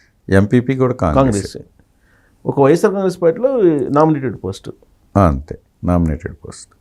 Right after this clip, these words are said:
Speaker 2: So, ఇప్పుడు
Speaker 1: వైఎస్ఆర్ కాంగ్రెస్.
Speaker 2: తెలుగుదేశం పార్టీలో ఉన్నారు?
Speaker 1: తెలుగుదేశం పార్టీలో రెండు వేల పద్నాలుగు నుంచి పంతొమ్మిది వరకు ఉన్నాను. నాకు అప్పుడు ఏ పదవి ఇవ్వలేదు.
Speaker 2: So, ఆ టెన్యూర్లో ఇవ్వలేదు?
Speaker 1: ఇవ్వలేదు.
Speaker 2: మళ్ళీ అప్పుడు, ఆ,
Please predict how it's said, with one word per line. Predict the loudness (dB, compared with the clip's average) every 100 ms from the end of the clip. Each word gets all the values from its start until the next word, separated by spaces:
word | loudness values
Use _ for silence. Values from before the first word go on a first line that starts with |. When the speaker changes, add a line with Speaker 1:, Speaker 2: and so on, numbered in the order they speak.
| _
Speaker 2:
So, | -2
ఇప్పుడు | 2
Speaker 1:
వైఎస్ఆర్ | 4 2
కాంగ్రెస్. | 2 4
Speaker 2:
తెలుగుదేశం | 6 4 2 0
పార్టీలో | 0 2
ఉన్నారు? | 0 0 -6 -4 2
Speaker 1:
తెలుగుదేశం | 4 4 2 0
పార్టీలో | 0 0 0 -2 0
రెండు | 4 4
వేల | 4
పద్నాలుగు | 2 -2 0 0 0
నుంచి | -2 -2
పంతొమ్మిది | -4 -2 0 2
వరకు | 2 2 -4
ఉన్నాను. | -2 -2 -2 -6 -18 _ 0
నాకు | 2 2
అప్పుడు | 0 2
ఏ | 2 4
పదవి | 2 2 0
ఇవ్వలేదు. | -2 -4 -6 -8 -14 _ _ _ _ _ _ _ -4
Speaker 2:
So, | 0
ఆ | 2
టెన్యూర్లో | 2 2 2 2
ఇవ్వలేదు? | -2 -2 -2 0
Speaker 1:
ఇవ్వలేదు. | 0 -4 -8 _ _ _ 2
Speaker 2:
మళ్ళీ | 6 6
అప్పుడు, | 4 0 -2 -2 -2
ఆ, | 0 -2